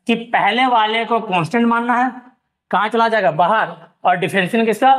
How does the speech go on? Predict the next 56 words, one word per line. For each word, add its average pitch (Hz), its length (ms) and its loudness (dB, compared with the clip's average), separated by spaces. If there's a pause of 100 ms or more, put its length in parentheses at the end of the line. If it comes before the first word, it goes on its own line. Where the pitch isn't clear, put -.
(120)
दूसरे 160 280 2
वाले 233 220 2
को। 247 160 2 (420)
फिर 247 120 -2
क्या 254 140 0
करना 254 300 -2
है, 262 140 -8 (260)
दूसरे 208 360 2
वाले 262 260 4
को 262 60 4
कांस्टेंट 247 360 2
मानना 254 260 2
है, 269 120 -4
तो 240 80 2
डिफरेंशिएशन 226 360 4
किसका 240 140 4
होगा, 254 200 6
पहले 180 340 0
वाले 139 180 0
का। 117 160 -10 (500)
पहले 208 280 4
को 247 100 6
constant 247 360 2
माने 247 220 4
तो 226 80 4
दूसरे 190 240 2
का 233 80 4
differentiation, 233 560 4 (680)
plus 202 320 4
दूसरे 180 320 4
को 240 100 2
constant 226 200 4
माने 233 240 4
पहले 196 340 0
का 180 80 2
differentiation। 143 400 0 (340)
ये 190 180 6
rule 254 220 6
है। 294 340 0 (180)
Rule 208 220 6
कहाँ 240 240 4
से 254 120 2
आया, 262 120 6
नहीं 233 220 4
आया, 254 260 2
again 226 340 0
proof 220 200 2
की 247 60 2
बात 233 180 2
अभी 226 120 2
हम 233 100 0
लोग 233 100 0
नहीं 214 140 0
कर 226 120 4
रहे 247 100 4
हैं, 254 220 -6